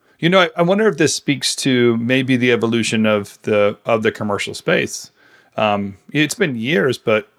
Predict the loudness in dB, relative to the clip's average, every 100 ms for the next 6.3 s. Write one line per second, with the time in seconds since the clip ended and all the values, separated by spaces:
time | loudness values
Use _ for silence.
0 | -20 -20 _ -6 -2 0 -2 -4 -2 0
1 | 2 0 0 0 0 0 -2 -2 -4 -2
2 | -2 0 0 0 0 0 0 0 -2 -2
3 | -6 -4 -2 -2 -2 -2 -2 -6 -6 -6
4 | -6 -6 -8 -12 _ -20 _ _ _ _
5 | -4 -2 0 0 0 0 -2 0 0 0
6 | -2 -4 -12